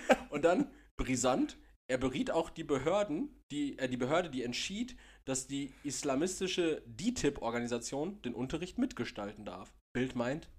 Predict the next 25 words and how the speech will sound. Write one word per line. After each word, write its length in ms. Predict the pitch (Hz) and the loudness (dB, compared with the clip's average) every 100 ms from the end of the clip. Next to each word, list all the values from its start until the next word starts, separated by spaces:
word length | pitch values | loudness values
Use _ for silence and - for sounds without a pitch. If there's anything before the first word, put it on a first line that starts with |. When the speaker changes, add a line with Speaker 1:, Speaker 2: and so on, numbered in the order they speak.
| - | -8
Speaker 2:
blamabel. 600 | 113 131 120 98 87 - - - - - | -4 -2 -4 -6 -10 -14 -14 -14 -14 -4
So, 80 | 139 | 2
ich 60 | 175 | 4
mir 60 | |
so 80 | 180 | 6
denke, 220 | 180 190 | 6 4
so, 160 | 185 185 - - | 2 -2 -4 -6
hä, 120 | - - | -6 0
als 320 | 196 196 - | 0 0 -4
ob 220 | - - | -2 0
so, 160 | - 170 | 4 6
als, 160 | 156 - - | 6 2 -2
als 160 | - 165 | -2 2
ob 180 | 214 - | 0 0
ich 160 | 247 | 0
dann 140 | 262 233 | 2 4
jetzt 220 | 214 - | 2 2
einfach, 380 | 208 269 214 202 - - | 2 4 2 0 -8 -4
äh, 280 | 175 175 165 - | 4 4 4 0
irgendwo 400 | - 247 208 185 | 4 4 6 6
hingehen 420 | 151 277 269 147 147 | 6 6 6 4 4
kann 220 | 160 170 | 2 2
und 80 | 156 | 2
sagen 260 | 170 175 | 2 2
kann, 220 | 175 160 | 0 -4